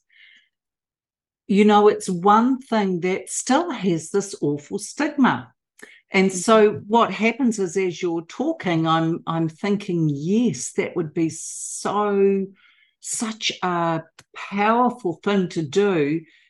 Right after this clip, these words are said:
Speaker 1: if an, as well as having a checkup with a G P two or three times a year,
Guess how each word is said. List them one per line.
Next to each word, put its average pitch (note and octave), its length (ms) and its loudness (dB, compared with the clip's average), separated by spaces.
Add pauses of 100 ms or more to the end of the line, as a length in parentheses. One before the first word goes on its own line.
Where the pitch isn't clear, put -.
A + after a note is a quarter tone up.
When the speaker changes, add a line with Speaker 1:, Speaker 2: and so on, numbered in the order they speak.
(100)
Speaker 1:
if F#3+ 240 0
an, F#3+ 300 -2
as F3+ 420 0
well G3 360 2
as F#3+ 240 0
having F3 380 -2
a D#3+ 80 -4
checkup F3 460 -2
with D#3+ 180 -4
a E3 60 -2
G D#3+ 460 -2
P D#3+ 480 -2 (360)
two F#3+ 180 4
or E3 80 0
three E3+ 220 -4
times E3 420 -4
a F3 60 -8
year, E3 600 -2